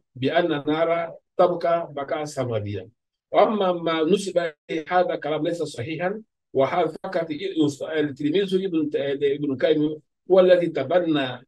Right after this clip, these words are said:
الفناء النار وليس أستاذه، أستاذه. وبلا توفيق.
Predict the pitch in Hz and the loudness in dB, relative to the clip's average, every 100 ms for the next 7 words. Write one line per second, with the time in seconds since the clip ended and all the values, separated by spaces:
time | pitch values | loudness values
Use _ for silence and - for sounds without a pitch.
0 | - 139 135 127 131 160 156 139 135 175 | -10 -6 -6 -4 -2 0 0 0 0 -2
1 | 143 - _ 120 127 175 202 170 165 143 | -4 -10 _ -2 4 4 4 2 0 0
2 | 139 131 131 127 117 151 147 120 151 160 | 0 0 -2 -2 0 0 0 0 -2 -2
3 | - _ _ _ _ 135 120 135 107 107 | -12 _ _ _ _ -6 0 0 0 -6
4 | - _ _ _ - 123 143 147 120 107 | -12 _ _ _ -6 -4 0 0 0 -4
5 | 110 | -6